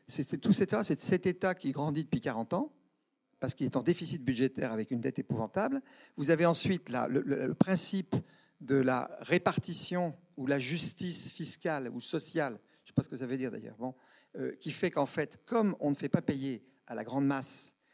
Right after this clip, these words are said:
on est obligé de spolier l'élite, ben, ce qui se passe, c'est qu'on casse tout. Le truc, il est là. Donc, si ça vous intéresse, j'ai fait un livre dans lequel je décris tout,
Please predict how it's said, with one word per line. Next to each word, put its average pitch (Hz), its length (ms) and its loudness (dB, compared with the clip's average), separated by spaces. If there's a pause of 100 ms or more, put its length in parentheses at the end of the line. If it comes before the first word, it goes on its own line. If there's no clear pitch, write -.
(220)
on 185 140 4
est 208 80 8
obligé 180 320 4
de - 40 0
spolier 131 360 2
l'élite, 123 480 -6 (360)
ben, - 80 -6
ce - 80 -4
qui - 100 -12
se - 40 -12
passe, - 140 0
c'est - 80 -8
qu'on 127 100 -6
casse 147 160 -6
tout. 277 120 -4
Le - 60 -12
truc, 196 180 -4
il 139 80 0
est 156 40 -2
là. 233 140 -6 (760)
Donc, 151 140 -4
si - 80 -6
ça 208 80 2
vous 185 140 -2
intéresse, 165 320 -4
j'ai 135 100 -6
fait 143 140 -4
un 139 80 0
livre 147 180 0
dans 120 100 0
lequel - 240 -4
je 120 120 -2
décris 123 320 -4
tout, 214 240 -2